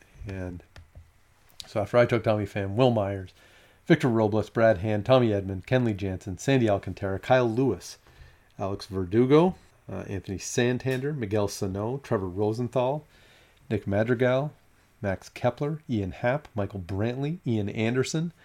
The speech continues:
Uh, and now we are, uh, we're running on thirty seconds,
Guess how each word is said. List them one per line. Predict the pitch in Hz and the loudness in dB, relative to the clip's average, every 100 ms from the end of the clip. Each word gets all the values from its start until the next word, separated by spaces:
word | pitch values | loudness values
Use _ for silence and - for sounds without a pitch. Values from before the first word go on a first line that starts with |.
| - - - _ _ - | -20 -20 -20 _ _ -12
Uh, | 90 | -10
and | 85 92 | -8 -8
now | 90 95 95 | -6 -4 -4
we | 95 95 | -4 -4
are, | 95 92 92 | -4 -4 -4
uh, | 92 90 - _ _ _ _ _ | -6 -8 -14 _ _ _ _ _
we're | 110 | -2
running | 107 107 104 | 0 2 0
on | 95 | -4
thirty | - 131 117 | 2 2 4
seconds, | - 120 113 101 92 | 2 0 0 -4 -6